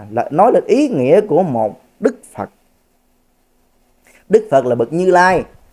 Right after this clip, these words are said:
Đức Phật là bậc Ứng Cúng, sẵn sàng có đủ cái phước đức trí tuệ để tiếp nhận cái sự cúng dường của người thế gian, đây gọi là Đức Phật là bậc Ứng Cúng. Đức Phật là Chánh Biến Tri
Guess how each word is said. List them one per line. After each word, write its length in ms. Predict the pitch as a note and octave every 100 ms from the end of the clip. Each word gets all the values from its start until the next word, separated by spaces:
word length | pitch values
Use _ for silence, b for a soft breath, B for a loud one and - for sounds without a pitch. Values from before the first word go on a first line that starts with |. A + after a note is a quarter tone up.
| _ _ _ _ _
Đức 220 | - A3+ -
Phật 180 | B2+ B2
là 100 | A#2
bậc 160 | A#2
Ứng 200 | G3+ C4
Cúng, 240 | C4 C#4 B4+ - _ _ _ _ _ _ _
sẵn 360 | - C#3 G3+
sàng 480 | A#3 C3+ B2 A2+ G#2 -
có 120 | G3
đủ 540 | B2 A2 D3+ B3 - - _ _ _ _ _ _
cái 100 | -
phước 220 | G3 C4 C4
đức 180 | A#3
trí 120 | A#3+ A#3
tuệ 340 | C3+ A2 A#2+
để 100 | B2+
tiếp 300 | - G#3+ B3
nhận 340 | B2 A2 A#2
cái 100 | C#3
sự 200 | D#3+ A#2 A#2+
cúng 200 | F#3+ A3+
dường 320 | C#3 A#2 G#2 G2+
của 80 | A2
người 220 | C#3 B2 G#2+
thế 80 |
gian, 340 | E3 D#3+ D#3+ -
đây 120 | - A#2
gọi 120 | A#2
là 80 | A2
Đức 120 | - -
Phật 120 | A2
là 80 | G#2+
bậc 160 | A2
Ứng 160 | - F3
Cúng. 200 | G3 A#3 - _ _ _ _ _ _ _ _ _ _ -
Đức 140 | G#3+ G#3
Phật 180 | B2
là 80 | A#2+
Chánh 320 | A2+ A3 C#4
Biến 180 | A#3 C#4 C4+
Tri 300 | G3+ F#3